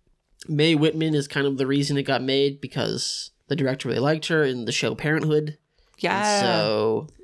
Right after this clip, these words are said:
Speaker 1: that
Speaker 2: Great
Speaker 1: is,
Speaker 2: show.
Speaker 1: she was kind of the, the, the striving force all the way through production.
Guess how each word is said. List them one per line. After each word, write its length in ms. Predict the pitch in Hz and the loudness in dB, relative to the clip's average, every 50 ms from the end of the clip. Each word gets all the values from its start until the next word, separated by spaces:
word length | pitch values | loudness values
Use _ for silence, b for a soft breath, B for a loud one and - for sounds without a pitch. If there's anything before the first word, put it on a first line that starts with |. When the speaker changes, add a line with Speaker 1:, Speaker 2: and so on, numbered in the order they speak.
| - - - | -20 -10 -4
Speaker 1:
that 160 | - 139 147 | 0 0 2
Speaker 2:
Great 40 | 151 147 | 2 2
Speaker 1:
is, 80 | 143 143 | 2 0
Speaker 2:
show. 100 | - 156 | 0 0
Speaker 1:
she 240 | - - 160 165 160 | 2 2 4 4 4
was 160 | 156 151 147 | 2 0 -2
kind 260 | - 156 143 139 135 | -2 -2 -2 0 0
of 240 | 139 131 123 139 147 - - | 0 -2 -2 -6 -14 -14 -10
the, 180 | 147 135 139 131 | -6 -4 -4 -4
the, 400 | 131 147 143 139 135 135 - - | -4 -2 0 2 2 2 2 0
the 160 | - 147 143 | 0 0 0
striving 580 | 143 - - - 180 175 180 190 180 175 170 151 | 2 2 2 2 2 4 4 4 4 2 0 0
force 360 | 147 - 147 139 139 139 - | 0 0 2 2 2 0 0
all 160 | - 117 120 123 | 0 0 0 0
the 60 | 123 | 2
way 140 | 113 107 113 | 0 0 0
through 180 | - - 87 | -2 -4 -6
production. 500 | - - - 52 - - - - - - | -6 -4 -4 -4 -4 -4 -8 -10 -10 -10